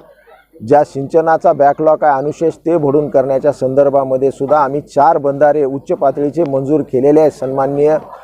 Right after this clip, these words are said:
जयंत पाटील साहेबांचं सुद्धा या निमित्तानं मी अभिनंदन करतो की त्यांनी आमचं जोडपरळी असेल, ममदापूर असेल, या ठिकाणी दोन, दोनशे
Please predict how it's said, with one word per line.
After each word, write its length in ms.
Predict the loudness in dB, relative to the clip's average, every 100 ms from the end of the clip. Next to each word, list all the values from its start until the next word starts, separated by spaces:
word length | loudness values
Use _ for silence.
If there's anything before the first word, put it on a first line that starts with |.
| -20 -10 0
जयंत 240 | 2 2
पाटील 300 | 0 -2 -2
साहेबांचं 460 | -2 0 2 0 -4
सुद्धा 200 | -2 2
या 160 | 2
निमित्तानं 400 | 2 -2 0 0
मी 80 | 2
अभिनंदन 580 | 0 0 0 2 2 0
करतो 360 | 0 0 0 -2
की 140 | -2
त्यांनी 220 | 0 2
आमचं 280 | 2 0 -4
जोडपरळी 580 | 0 0 0 0 2 2
असेल, 340 | 2 0 -2
ममदापूर 540 | 0 -2 0 0 2 0
असेल, 380 | 0 -2 -2
या 120 | 0 0
ठिकाणी 480 | -2 -4 -2 -2
दोन, 320 | 0 2 2 2
दोनशे 680 | 2 2 2 2 0 -6